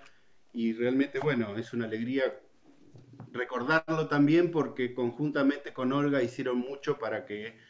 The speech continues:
este, la red Pehuen se consolidara, sumara a otros, eh, otras universidades de América Latina, como fue la Universidad de la República, y de alguna manera conformar una red latinoamericana que empezara a pensar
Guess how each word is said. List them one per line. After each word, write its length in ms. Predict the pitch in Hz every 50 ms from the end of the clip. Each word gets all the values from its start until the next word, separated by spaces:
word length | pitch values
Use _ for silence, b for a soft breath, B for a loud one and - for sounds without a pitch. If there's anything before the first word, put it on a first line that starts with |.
| b b b b b
este, 1000 | - - 104 98 - - _ _ - 101 101 101 101 101 101 98 98 98 95 95 92 95 95 92 92 92 95 - -
la 220 | 120 113 110 110
red 220 | 113 113 135 143 139 - -
Pehuen 320 | 131 117 120 135 143 147
se 180 | 147 - 131 117
consolidara, 1200 | 117 117 113 113 - 120 117 123 127 131 131 131 131 139 143 147 139 135 135 139 139 - - - b b b b b
sumara 500 | - - 147 139 151 160 175 165 156 147
a 80 | 147
otros, 520 | 151 156 147 - 147 143 135 131 135 - - -
eh, 300 | 120 110 107 107 101 -
otras 320 | - 135 135 - 143 135 -
universidades 720 | 123 120 117 113 110 - - - 120 123 131 131 127 123 110 - -
de 560 | - 107 101 101 98 98 98 95 95 92 92 95
América 400 | 104 110 123 139 139 127 - 113
Latina, 520 | 107 107 107 - - 165 165 151 147 131 117
como 220 | 113 110 107 104
fue 180 | - - 127 127
la 100 | 123 120
Universidad 520 | 113 107 107 110 110 - - - 107 110
de 60 | 110
la 100 | 110 107
República, 920 | 107 104 101 98 - 147 165 156 143 139 135 127 - - 127 131 139 b b b b b b b b b b -
y 100 | 131 127
de 100 | 131 139
alguna 320 | 143 143 147 170 175 175
manera 340 | 170 165 160 180 185 - -
conformar 520 | - 143 135 - 143 131 135 151 160 165
una 220 | 165 151 151 139 127
red 160 | 139 160 165
latinoamericana 960 | 165 165 151 - 147 139 139 131 131 131 131 131 - - 160 170 185 190 185
que 360 | - 135 143 151 156 165 160 160
empezara 480 | 123 123 117 120 113 - - 160 156 147
a 120 | - -
pensar 600 | 120 113 110 110 110 - 151 143 147 147 156 b